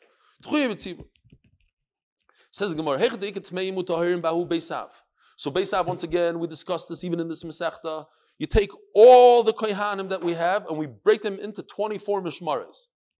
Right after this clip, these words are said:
And every Mishmar serves a whole week in the Beis Hamikdash,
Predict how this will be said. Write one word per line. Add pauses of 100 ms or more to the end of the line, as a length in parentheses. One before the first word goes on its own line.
(360)
And
every
Mishmar (200)
serves (140)
a
whole
week
in
the
Beis
Hamikdash,